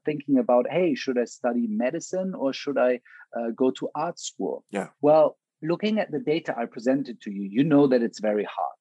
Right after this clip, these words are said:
Speaker 2: Right.
Speaker 1: It's harder than any other industry.
Speaker 2: Mm.
Speaker 1: And I give you another data point.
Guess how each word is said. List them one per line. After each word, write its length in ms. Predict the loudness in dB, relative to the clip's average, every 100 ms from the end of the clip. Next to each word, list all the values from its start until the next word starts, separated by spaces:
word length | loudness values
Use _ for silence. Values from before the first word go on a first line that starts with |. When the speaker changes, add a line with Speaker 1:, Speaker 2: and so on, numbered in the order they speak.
| _
Speaker 2:
Right. 180 | -10 -4
Speaker 1:
It's 220 | -6 -6 -12
harder 480 | -4 2 2 2 -2
than 320 | -2 -4 -4 -4
any 240 | -2 -2
other 240 | -2 -6 -6
industry. 580 | -6 -6 -8 -12 -14 -14 -10
Speaker 2:
Mm. 280 | -10 -12 _ _ -6
Speaker 1:
And 320 | 2 4 4 2
I 100 | -4
give 160 | -2 2
you 80 | 4
another 280 | 4 2
data 340 | -4 -6 -8 -14 -14
point. 220 | -12 -12